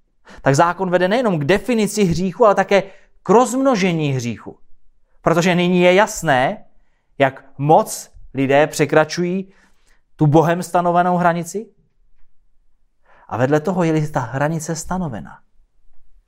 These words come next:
tak vzniká také touha tuto hranici překročit. Vzniká snaha, která tam dříve nebyla.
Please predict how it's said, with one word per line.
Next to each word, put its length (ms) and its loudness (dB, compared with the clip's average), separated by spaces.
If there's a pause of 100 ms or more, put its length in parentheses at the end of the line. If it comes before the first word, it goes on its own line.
(260)
tak 140 -14
vzniká 380 -2
také 460 -6 (460)
touha 520 -2 (760)
tuto 260 -8
hranici 600 -14 (200)
překročit. 540 -20 (2250)
Vzniká 400 0
snaha, 380 -4
která 280 -6
tam 180 -4
dříve 260 -4
nebyla. 440 -6